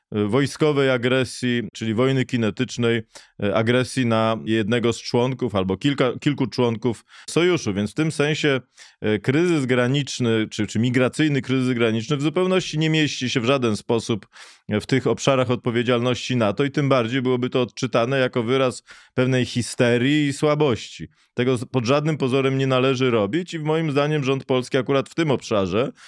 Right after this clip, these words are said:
można go krytykować za bardzo wiele innych, e, e, posunięć, ale tu akurat zachowuje się w moim zdaniem, e, moim zdaniem prawidłowo, daje sobie radę. Problemem po stronie Polski, m, o którym trzeba zacząć mówić, jest to,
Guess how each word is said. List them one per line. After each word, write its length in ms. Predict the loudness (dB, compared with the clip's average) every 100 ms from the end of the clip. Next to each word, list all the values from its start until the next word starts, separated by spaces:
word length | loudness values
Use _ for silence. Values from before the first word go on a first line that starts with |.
| -8 0
można 240 | 2 2
go 100 | 2
krytykować 580 | 0 0 0 2 2 2
za 120 | 2
bardzo 300 | 0 0 0
wiele 300 | 0 2 2
innych, 460 | 2 0 0 0 0
e, 220 | 0 0 -4 -18 -20 -4
e, 160 | 0 2
posunięć, 540 | 0 2 2 2 2
ale 160 | 2 2
tu 140 | 0
akurat 340 | 2 0 0
zachowuje 480 | 0 0 0 0 0
się 140 | 0 -4
w 80 |
moim 280 | -2 0 0
zdaniem, 420 | 0 0 2 -2 -4 -14 -20 -8
e, 120 | 0 2
moim 240 | 2 2
zdaniem 260 | 2 2 2
prawidłowo, 720 | 2 2 0 0 0 0 0
daje 260 | 2 2
sobie 280 | 0 0 0
radę. 280 | 0 -2 -6 _
Problemem 600 | -2 2 2 2 0 0
po 140 | -2 -4
stronie 320 | 0 0 0
Polski, 400 | 0 -2 -2 -6
m, 220 | -4 -8 -8 -14 -8 -6
o 100 | -4
którym 260 | -2 -2
trzeba 300 | 0 0 2
zacząć 360 | 0 0 -4 0
mówić, 340 | -2 0 -2
jest 200 | -2 -2
to, 300 | 0 0 0